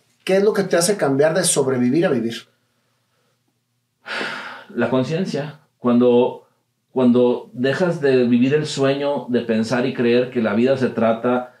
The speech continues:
Speaker 2: como digo, de lo básico, que lo básico que es, bueno, tener una escolaridad,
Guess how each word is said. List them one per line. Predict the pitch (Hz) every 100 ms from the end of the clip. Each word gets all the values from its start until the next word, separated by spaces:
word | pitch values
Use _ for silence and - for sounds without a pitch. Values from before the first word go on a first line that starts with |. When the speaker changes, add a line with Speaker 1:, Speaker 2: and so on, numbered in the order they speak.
| _
Speaker 2:
como | 101 107
digo, | 123 120 104
de | 107
lo | 104
básico, | 113 113 123 - 127
que | -
lo | 110
básico | 123 131 - 135
que | 131 127
es, | 135 - - _ _
bueno, | - - - _ _
tener | 113 117
una | 113
escolaridad, | - 110 107 101 113 - -